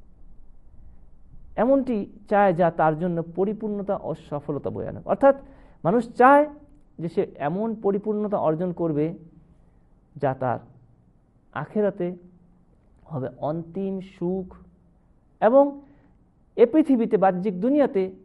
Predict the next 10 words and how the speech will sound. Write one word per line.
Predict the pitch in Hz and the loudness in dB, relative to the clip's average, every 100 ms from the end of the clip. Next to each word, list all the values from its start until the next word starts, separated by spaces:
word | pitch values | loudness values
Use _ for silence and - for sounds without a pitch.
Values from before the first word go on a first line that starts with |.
| - _ _ _ _ _ _ _ _ _ | -20 _ _ _ _ _ _ _ _ _
সে | - | -8
অর্জন | - 147 143 151 | -2 -2 -2 -6
করবে | 143 139 135 131 | -6 -6 -6 -8
সফলতা। | - 117 - 110 - - - _ _ _ _ _ _ _ _ _ _ _ _ _ _ _ _ | -8 -8 -6 -8 -8 -14 -20 _ _ _ _ _ _ _ _ _ _ _ _ _ _ _ _
তার | 165 160 | 2 2
জন্য | 165 156 | 2 2
যেন | 156 156 | 0 -2
কোনো | - 202 240 | -2 0 4
রকমের | 214 - 180 175 175 - - - - _ | 4 2 0 -2 -4 -10 -20 -20 -20 _
অনুশোচনা, | 139 147 147 156 156 147 151 | -8 -8 -6 -6 -6 -6 -8